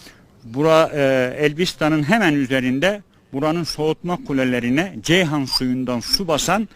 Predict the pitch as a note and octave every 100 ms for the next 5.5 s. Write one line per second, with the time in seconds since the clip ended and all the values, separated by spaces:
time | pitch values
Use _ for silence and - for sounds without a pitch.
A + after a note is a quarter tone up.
0 | _ - G#3 D#3+ - G#2+ G2+ - G#2+ G#2
1 | E3+ G#3 E3 D#3 B2+ D3 B3 D#3+ G3 F3+
2 | E3 B2+ C3+ C3 B2 A2+ F2 - F2 -
3 | - - - - - - A#2+ D#3+ F#3+ A3+
4 | B3+ C4 - E3 D3+ C3+ C3 - A#2+ A#2+
5 | D3+ E3+ A#2+ A#2+